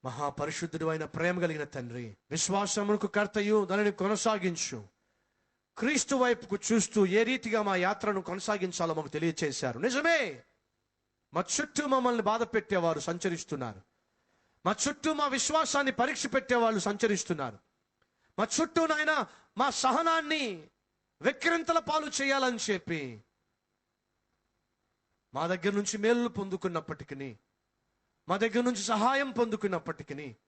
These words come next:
నాయన, మమ్మల్ని అంటే చిన్న చూపు చూసేవారు, లెక్క లేకుండా మాట్లాడేవాళ్ళు. మా చుట్టూ ఉన్నప్పుడు ఏ రీతిగా వారిని చూసి ప్రవర్తించాలో మాకు ఈరోజు నేర్పించినందుకు మీకు వందనాలు. నిజమే, మా జీవితం మా చేతిలో ఉంది. రక్షణ, తండ్రి, మీరు మాకు ఇచ్చారు,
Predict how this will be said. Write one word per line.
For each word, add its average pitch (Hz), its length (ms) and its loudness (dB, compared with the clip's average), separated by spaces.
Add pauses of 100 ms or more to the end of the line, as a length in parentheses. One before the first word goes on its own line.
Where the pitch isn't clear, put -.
(400)
నాయన, 208 280 2
మమ్మల్ని 240 340 0
అంటే 247 220 0 (400)
చిన్న 277 280 0
చూపు 302 300 -2
చూసేవారు, 135 640 -4
లెక్క 247 260 0
లేకుండా 330 440 2
మాట్లాడేవాళ్ళు. 175 760 -2 (1000)
మా 123 80 -8
చుట్టూ 175 360 -2
ఉన్నప్పుడు 190 400 0
ఏ 196 120 4
రీతిగా 208 380 0
వారిని 160 320 0
చూసి 160 240 -4
ప్రవర్తించాలో 151 680 -4
మాకు 131 240 -6
ఈరోజు 147 220 0
నేర్పించినందుకు 160 800 -4 (400)
మీకు 202 160 2
వందనాలు. 262 500 2
నిజమే, 277 380 2 (720)
మా 131 80 -6
జీవితం 165 400 -2
మా 180 100 2
చేతిలో 185 380 0
ఉంది. 107 240 -10 (760)
రక్షణ, 208 420 0
తండ్రి, 220 340 0
మీరు 233 160 2
మాకు 233 180 0
ఇచ్చారు, 135 440 0